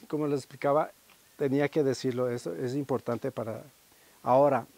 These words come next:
¿cómo se comunican? He explicado eso y les he dicho que las antenas son el, el, el sistema olfatorio de ellos. Y es, pero es espectacularmente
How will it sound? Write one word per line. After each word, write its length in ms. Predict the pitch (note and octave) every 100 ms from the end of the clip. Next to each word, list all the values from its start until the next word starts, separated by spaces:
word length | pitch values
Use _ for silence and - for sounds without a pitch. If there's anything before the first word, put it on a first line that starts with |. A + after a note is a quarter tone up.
| - -
¿cómo 280 | D#3 E3+ E3+
se 160 | F#3+
comunican? 580 | F3 D3 D3 E3 - G2+ A2+ - -
He 140 | C#3+
explicado 680 | D3 - D#3 C#3+ C#3 D#3+ F3+
eso 360 | C#3+ - G#3+
y 460 | D#3+ C#3+ B2 B2+ - C#3
les 180 | C3+
he 80 | C3+
dicho 300 | C3 B2 D#3+
que 160 | - B2+
las 220 | C3 A#2+
antenas 560 | C3 D3 B2 C3+ C#3+ - _ _
son 420 | - - C3+ D#3 - _ _
el, 280 | C3+ C3 C3+
el, 320 | C#3 B2+ C3
el 120 | D3 B2+
sistema 400 | C3+ - B2+ D3
olfatorio 560 | - A#2 - C3 A#2+
de 100 | A#2
ellos. 360 | D3+ A2+ - - - - - - - -
Y 200 | C3 D3
es, 180 | D#3 - - _ _ _ _
pero 320 | C#3 B2+ B2+
es 320 | D#3+ D3 D3 C#3+
espectacularmente 1120 | - D#3 - C3 C#3 C3 C3+ C#3 C3+ B2+